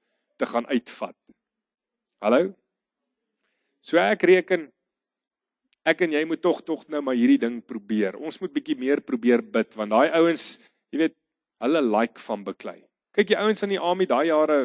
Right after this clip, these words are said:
die, eh, prosie, die rekkies, hulle was mos altyd reg vir 'n bekleierery. As hulle nie beklei het nie, dan het hulle iets gesoek om oor te beklei, né?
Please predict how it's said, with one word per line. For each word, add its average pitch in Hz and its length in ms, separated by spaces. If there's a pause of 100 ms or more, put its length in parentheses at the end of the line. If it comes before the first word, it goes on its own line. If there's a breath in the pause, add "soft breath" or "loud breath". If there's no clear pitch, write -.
die, 123 320
eh, 101 140 (160)
prosie, 196 320 (320)
die 156 100
rekkies, 160 380
hulle 175 140
was 175 120
mos 165 140
altyd 160 260
reg 127 240
vir 131 100
'n 113 60
bekleierery. 101 500 (560)
As 135 120
hulle 185 160
nie 208 100
beklei 190 300
het 180 120
nie, 185 60
dan 160 100
het 151 60
hulle 170 140
iets - 100
gesoek 180 260
om 170 120
oor 151 80
te 139 120
beklei, 117 340
né? 110 180